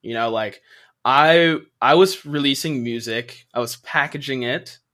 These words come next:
I was, like, putting it out, um, to a certain audience, to my audience, uh, because I thought, and I was making the type of music that I thought that people wanted to hear, right? It, me, for me, music never started out that way. I was making the type of music that I wanted to make and that I was excited about.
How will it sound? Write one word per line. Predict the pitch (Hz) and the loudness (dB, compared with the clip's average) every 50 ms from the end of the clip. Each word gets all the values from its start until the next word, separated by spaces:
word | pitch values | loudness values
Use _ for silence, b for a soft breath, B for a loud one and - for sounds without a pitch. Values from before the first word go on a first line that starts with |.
| _ _ _ _ | _ _ _ _
I | 123 127 127 | -2 -2 0
was, | 131 127 | 0 -2
like, | 127 127 120 120 123 _ | -2 -4 -4 -4 -6 _
putting | _ 160 151 151 147 | _ -4 -4 -2 -2
it | 135 120 | -2 0
out, | 117 117 120 127 143 170 180 - - - - _ _ _ | 0 2 4 4 4 2 0 -2 -10 -16 -16 _ _ _
um, | - 139 131 127 120 120 117 113 120 _ _ | -4 -2 -2 0 -2 -2 -4 -8 -12 _ _
to | - - - 127 120 120 120 117 117 113 98 107 | -18 -12 -8 -8 -6 -6 -4 -4 -4 -4 -4 -6
a | 117 | -6
certain | 117 - - 131 127 120 117 | -8 -4 -4 -4 -4 -2 -2
audience, | 113 117 117 120 131 131 135 135 139 135 - - | 0 0 0 0 0 -2 -2 -2 -4 -6 -10 -14
to | - - | -14 -10
my | 120 120 117 120 123 | -6 -4 -2 0 0
audience, | 110 104 104 110 117 123 127 127 - - - | 0 -2 -2 -4 -4 -6 -6 -8 -10 -16 -14
uh, | - - 123 120 117 113 110 98 95 - b b b b b _ | -8 -4 -2 0 0 0 0 -2 -4 -6 b b b b b _
because | - 131 - 147 135 139 - - - | -10 -6 -4 -4 -4 -4 -6 -2 0
I | 123 127 127 | 0 0 2
thought, | - 147 135 127 - - | 2 2 2 2 2 0
and | 135 143 | 0 2
I | 147 156 | 4 2
was | 156 143 | 2 2
making | 156 170 180 175 180 | 0 -2 -2 -2 -6
the | 180 165 | -6 -6
type | 170 180 175 165 | -6 -6 -6 -6
of | 165 | -6
music | 170 170 175 175 185 - | -8 -8 -8 -10 -10 -6
that | - 165 165 156 - | -2 -2 -2 -2 -2
I | - 147 | -4 -4
thought | 151 - 160 160 | -4 -4 -4 -4
that | - - - | -6 -10 -10
people | - 165 156 156 151 | -10 -10 -10 -8 -6
wanted | 151 151 151 147 143 | -6 -6 -6 -8 -8
to | 135 131 | -10 -10
hear, | 135 143 156 147 101 78 - _ | -10 -6 -6 -6 -6 -8 -12 _
right? | - 98 98 113 139 - - b b b b b b b b | -6 -4 -2 -2 -4 -6 -8 b b b b b b b b
It, | - 147 147 - _ _ _ _ _ _ | -6 -6 -6 -6 _ _ _ _ _ _
me, | 135 135 147 180 220 254 269 277 277 - | -10 -4 0 2 4 4 2 2 -2 -6
for | 185 - - 180 | -8 -2 0 0
me, | 170 165 180 214 240 | 0 0 -2 -2 -2
music | 233 190 185 202 196 220 175 | -2 -2 -2 -2 -4 -4 0
never | 175 165 165 160 | 0 0 0 0
started | - - 139 135 135 123 | -2 2 2 2 2 2
out | 117 113 120 - - | 0 0 0 -2 -4
that | 117 101 90 82 | -6 -6 -6 -8
way. | 80 78 - | -10 -10 -4
I | 90 117 139 | 0 2 2
was | 156 151 147 | 2 2 0
making | 156 156 151 - 143 | -2 -4 -4 -4 -8
the | 135 | -8
type | - - 131 123 117 | -4 -4 -6 -6 -6
of | 123 110 | -10 -14
music | 117 123 127 127 127 127 120 - | -10 -10 -10 -8 -8 -10 -8 -6
that | 117 113 | -4 -2
I | 113 117 | -2 -2
wanted | 117 120 123 120 117 113 | -2 -2 -4 -4 -6 -10
to | 110 | -12
make | 110 117 117 123 127 131 - | -8 -6 -4 -4 -4 -4 -6
and | 127 120 | -10 -10
that | 113 113 | -8 -6
I | 113 113 | -6 -6
was | 107 113 | -8 -10
excited | 101 - - 113 113 113 117 113 107 | -16 -14 -10 -8 -8 -8 -8 -10 -12
about. | 90 101 90 78 64 - _ - | -12 -14 -14 -14 -14 -18 _ -20